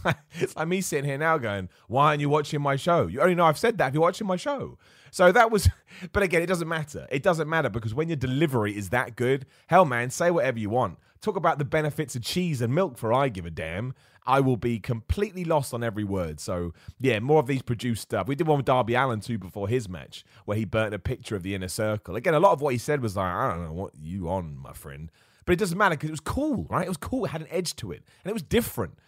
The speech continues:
It's my big thing in wrestling has been for ages. Just give me some different stuff, which is why I'm so, I'm hopeful that W W E latches onto these no fans promo things and maybe tries to do a little bit of, of this too. Not overproduce them, but produce them in a different way so it's not just what's wash, rinse, repeat.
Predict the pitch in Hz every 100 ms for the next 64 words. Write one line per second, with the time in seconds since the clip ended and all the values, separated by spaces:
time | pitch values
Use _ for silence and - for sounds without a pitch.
0 | _ _ - 151 151 - 185 - 208 190
1 | 131 123 - 120 113 147 135 127 113 143
2 | 165 127 80 123 - 175 180 160 143 143
3 | 139 135 123 - 151 - - _ _ -
4 | 135 131 151 139 131 151 143 139 131 107
5 | 98 110 - - 101 95 110 123 113 113
6 | 107 110 110 110 107 - 113 107 110 104
7 | 104 104 113 113 107 110 107 104 - 156
8 | 180 104 85 - 73 104 131 - _ _
9 | - 101 135 139 131 127 127 123 - 120
10 | 127 123 123 120 117 117 104 127 - 175
11 | 127 147 - 156 185 151 95 80 73 -
12 | 64 92 113 _ - 120 127 127 135 -
13 | 117 117 110 113 - 107 110 117 101 104
14 | 95 113 113 113 101 - 95 90 - 98
15 | 92 - 90 - 85 98 78